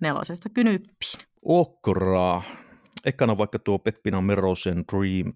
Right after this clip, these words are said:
Speaker 2: Talk. Sisällöstä sinänsä ihan dikkasin, tai sitä sanomasta, ja mä sain vissiin ne yksarviset filteröityä, mikä pelasti kyllä varmasti ihan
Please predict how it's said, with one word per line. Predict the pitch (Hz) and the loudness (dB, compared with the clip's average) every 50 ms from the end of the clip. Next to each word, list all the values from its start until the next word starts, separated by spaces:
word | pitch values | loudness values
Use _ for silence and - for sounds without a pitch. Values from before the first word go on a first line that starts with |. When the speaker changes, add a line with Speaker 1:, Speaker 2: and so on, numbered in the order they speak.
| - - - | -10 -8 -4
Speaker 2:
Talk. | 95 90 - - - - - - - - - - _ _ _ | -4 -4 -4 -4 -6 -6 -8 -8 -10 -16 -20 -20 _ _ _
Sisällöstä | - - - 165 - - 196 175 143 120 107 98 98 - - - - 104 98 - _ _ _ - | -14 -12 -10 -8 -4 -2 0 2 2 2 2 0 0 -2 -2 -2 0 0 0 0 _ _ _ -14
sinänsä | - - - 107 101 98 98 95 - 98 - - - | -8 -4 -2 0 2 2 2 0 0 -2 -4 -4 -4
ihan | 110 107 104 101 98 92 85 101 | -2 0 2 2 2 0 0 -2
dikkasin, | 120 127 131 - _ _ _ - 95 - - 92 92 90 90 - | -2 -2 -2 -4 _ _ _ -4 -4 -2 -2 -2 -4 -4 -4 -4
tai | - 92 92 | -4 -4 -4
sitä | - - 98 - 101 | -4 -4 -4 -4 -4
sanomasta, | - - - 120 120 117 104 90 90 - - - - - - - - 78 67 - _ - - - | -4 -2 -2 0 0 0 0 0 -2 -2 -4 -6 -8 -8 -8 -4 -4 -4 -4 -6 _ -12 -8 -6
ja | 95 | -4
mä | 92 95 98 98 | -2 -2 -2 -2
sain | - - 113 110 110 110 107 - - - | 0 0 0 0 0 -2 -6 -8 -8 -8
vissiin | 123 120 - - - 117 | -8 -6 -4 -2 0 0
ne | 113 117 | 2 2
yksarviset | 135 143 135 - - - 104 92 90 98 92 90 - 104 92 - | 0 -2 -4 -6 -6 -4 -4 -4 -2 -4 -6 -6 -6 -6 -8 -6
filteröityä, | - - 107 98 - - - 90 - - 90 95 101 _ - - 98 | -4 -4 -2 -2 -4 -6 -8 -8 -6 -6 -8 -10 -10 _ -8 -8 -8
mikä | 104 107 - - - - | -8 -8 -10 -10 -10 -10
pelasti | - - 98 92 - - - - - | -8 -8 -6 -6 -8 -10 -12 -16 -18
kyllä | - 107 98 95 90 87 | -14 -12 -10 -10 -6 -4
varmasti | 82 95 - - - 85 - - - | -4 -2 -2 -4 -6 -8 -10 -10 -12
ihan | - - 90 95 95 95 | -8 -4 -2 -2 -2 -2